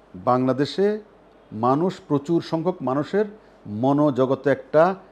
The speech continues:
নাড়া দিতে সক্ষম হয়েছে, মানুষের মধ্যে একটা পজিটিভ পরিবর্তন, একটা সুযোগ কর-, হই-, হয়েছে এবং মানুষ তাদেরকে ভালোভাবে দেখছে বলে মনে হচ্ছে।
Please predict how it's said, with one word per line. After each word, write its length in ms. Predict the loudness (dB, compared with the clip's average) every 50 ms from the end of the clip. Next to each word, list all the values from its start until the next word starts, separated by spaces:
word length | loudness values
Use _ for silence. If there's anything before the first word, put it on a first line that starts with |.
| _ _ -6
নাড়া 320 | 0 4 6 8 8 8
দিতে 200 | 6 4 0 -4
সক্ষম 300 | -4 -4 -8 -6 -6 -4
হয়েছে, 360 | -4 -4 -4 -4 -6 -8 -10 -10 -14 -20 _ _ _ _ -8
মানুষের 320 | -4 -4 -2 -2 -4 -6 -4
মধ্যে 220 | -4 -2 -2 -2
একটা 180 | -2 0 -2 -4 0
পজিটিভ 320 | -2 -2 -2 -2 -2 -4 -4 -2
পরিবর্তন, 460 | -2 -2 2 2 2 2 2 0 -4
একটা 140 | -2 -2 -2
সুযোগ 340 | -2 -2 -4 -4 -2 -2 -2 -2 -2
কর-, 200 | -2 -2 -2 -2
হই-, 160 | -4 -4 -4
হয়েছে 340 | -2 -2 -4 -4 -4 -4 -6 -6 -10 -18 -20 -20 -14 -8
এবং 240 | -4 -2 0 0 0
মানুষ 340 | 2 2 2 2 2 0 0
তাদেরকে 420 | 0 0 0 0 -2 -2 -2 -2 -2
ভালোভাবে 580 | -2 -2 0 2 2 4 4 4 2 2 0
দেখছে 260 | 0 -2 -2 -2 -4
বলে 160 | -2 0 0 0
মনে 240 | -2 -4 -4 -6
হচ্ছে। 300 | -6 -6 -8 -12 -18 -20